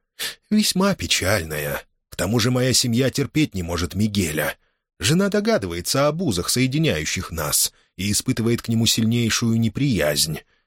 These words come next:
Энрике тоже его ненавидит. Он не подозревает о том, что мы вовсе не дядя и племянник, и моя привязанность к мальчику порождает в нём ревность. По его мнению, я люблю Мигеля больше, чем его».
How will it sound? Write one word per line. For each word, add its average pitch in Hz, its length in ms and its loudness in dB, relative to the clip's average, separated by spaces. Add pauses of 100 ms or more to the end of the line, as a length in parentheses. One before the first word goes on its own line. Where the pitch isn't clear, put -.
(200)
Энрике 165 420 2
тоже 175 360 0
его 78 180 -6
ненавидит. 78 720 -4 (220)
Он 90 180 -2
не 107 80 2
подозревает 113 720 2
о 104 40 -6
том, 104 220 -2
что - 200 -2
мы 123 320 2 (200)
вовсе 123 320 2
не 117 160 2
дядя 110 360 0
и 90 80 0
племянник, 78 840 -2 (160)
и 92 100 -4
моя 95 240 0
привязанность 110 640 0
к - 60 -12
мальчику 110 480 0
порождает 101 560 -2
в 92 40 -4
нём 104 200 2
ревность. 95 720 0 (480)
По 147 60 -4
его 180 220 2
мнению, 180 480 2
я 156 120 2
люблю 135 260 0
Мигеля 131 380 2
больше, 101 420 0
чем 123 200 0
его». 85 560 -2